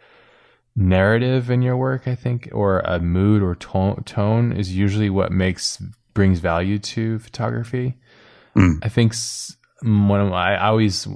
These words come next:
Speaker 1: you know, coming from an illustrator, painter kind of person in the beginning, I would always, like, look at photography as being like, "Eh,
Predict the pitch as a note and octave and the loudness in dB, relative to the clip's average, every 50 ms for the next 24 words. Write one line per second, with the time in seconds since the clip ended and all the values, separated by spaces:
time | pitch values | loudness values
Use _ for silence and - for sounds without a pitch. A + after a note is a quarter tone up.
0 | - - - G#2+ G2+ G2+ G2 F#2+ - - A2 G2+ F#2+ - G#2 F#2+ F#2 F2+ F#2 F#2 | -12 -8 -2 0 0 2 0 0 0 0 0 0 0 0 0 0 0 0 0 0
1 | F#2 - - F#2+ F2+ F2+ - - - G#2 G2+ G2 F#2+ F#2 - G2 F2+ F2 E2+ - | -2 -2 -2 -4 -4 -4 -6 -6 -4 -2 -2 0 -2 -2 -2 -4 -4 -4 -4 -4
2 | F#2+ F2+ - - F#2+ F#2+ F2 F2+ F2+ F#2 F#2 F2+ F2+ F2+ F#2 F#2 F#2+ F2+ F2+ F2+ | -6 -6 -4 -4 -4 -4 -2 -2 -2 -2 0 0 0 0 0 2 2 0 0 -2
3 | F2 - F2+ F2+ F#2 - _ _ _ _ - G#2 G2 - F2+ E2+ - F2+ - F#2+ | -4 -4 -8 -8 -8 -10 _ _ _ _ -4 -4 -2 -2 -4 -8 -8 -8 -4 -2
4 | F2+ F#2 F2+ F2 - F#2+ F#2 F2 - - F#2+ F2+ F2 F2 F2 F2 - - - B2+ | -2 -2 -2 -4 -6 -6 -6 -6 -4 -4 -2 -2 -2 -2 -2 -4 -4 -2 -2 0
5 | B2 A#2 | 0 -2